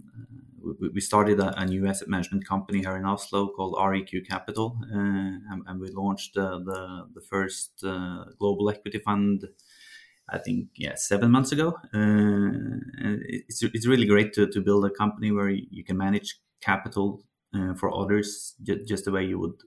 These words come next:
would manage your own. And, um, yeah, uh, over the years, I, I've just been fortunate to have some very inspiring mentors and, and colleagues along the way who, who has taught me a lot, uh, about investing. So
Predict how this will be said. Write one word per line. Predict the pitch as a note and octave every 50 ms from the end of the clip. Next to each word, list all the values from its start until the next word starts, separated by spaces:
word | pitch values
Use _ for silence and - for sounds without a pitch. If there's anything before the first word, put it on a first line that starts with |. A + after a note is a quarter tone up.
| _ -
would | - - - -
manage | G2+ G2 G2+ G2 F2+ -
your | F#2+ F#2 F2+
own. | F#2+ A2 B2+ C#3+ - - - - - - - - - - - - - - - _ _ _ _ _ _ _ _ -
And, | G#2 G#2+ A#2 A#2+ A#2 A#2 A2 G#2+
um, | A#2 A2+ A2+ A2+ A2+ A2+ A2+ A2 G#2+ G#2+ G#2 G#2 F#2+ F#2 F2+ F2 E2+ E2 - D#2 - _ _ _ _ _ _ _ _ _ - - - _ _ -
yeah, | C3 C3+ G#2 - - - - _ _ - - -
uh, | A#2 G#2 G#2 G#2 G2+ G2 - -
over | B2 B2+ C3+
the | B2+ C3
years, | B2+ A#2+ A#2+ A#2+ A#2+
I, | A#2+ A2+ A2 G#2
I've | - G#2+ G#2+ G2+ F#2+ - - _
just | - A#2 - -
been | G#2+ G2
fortunate | - G#2+ G#2 G2 - - A2 G#2 - -
to | - G2
have | G#2 G2+ G2 G2
some | - G#2 G2 F#2+
very | G2 G2+ G2+ G2
inspiring | F#2+ F#2 - - G2 F#2+ F#2+ F#2+ F#2+ F#2+ F#2+ F#2+ F#2 F#2 G2
mentors | G2 F#2+ F#2 F#2+ - F#2+ F#2 F#2 F#2 -
and, | F2+ F2+ F2+
and | F#2 F2+ F2
colleagues | - F#2+ F#2+ F#2 F#2+ F#2 F#2 - -
along | G2 F#2 F2+ F2+ F2+ F2
the | F2
way | F2 F2 F2+ F2+ F2 F2 F2+
who, | F#2 F#2 F#2 F#2 F#2 F#2+ F#2+ F#2+ -
who | G2+
has | F#2+ F#2 - - -
taught | A2+ G#2+ - -
me | G2
a | F#2
lot, | F#2+ F#2+ - -
uh, | F#2 F#2 F2+ - F#2+
about | - F#2+ F#2 F2+ -
investing. | F#2 F#2 F#2 F2+ - - - F#2 F2
So | - F#2 F2+ E2+ - -